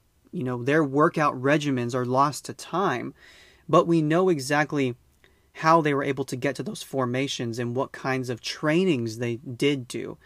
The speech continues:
Specifically working out what we, is what we don't really know. But they would use the javelin, they would use the spears, they would, uh,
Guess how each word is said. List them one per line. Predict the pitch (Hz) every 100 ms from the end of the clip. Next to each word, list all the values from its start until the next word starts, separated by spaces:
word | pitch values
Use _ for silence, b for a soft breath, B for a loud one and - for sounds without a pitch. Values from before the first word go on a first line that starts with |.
| b b
Specifically | - - 131 - 254 254 233 190
working | 170 165 165 156
out | 147 - _
what | 127 120
we, | 127
is | 120
what | 131 123
we | 117 113
don't | 123 120
really | 123 120 110
know. | 110 123 117 - B B B
But | 131 -
they | 143
would | 135 131 120 b b _ -
use | 127 113
the | 117
javelin, | 110 131 131 135 131 131 131 127 -
they | 131
would | 120 113
use | 120 117 117 -
the | -
spears, | - - 127 123 123 123 120 - b b _
they | 123
would, | 117 123 -
uh, | 113 110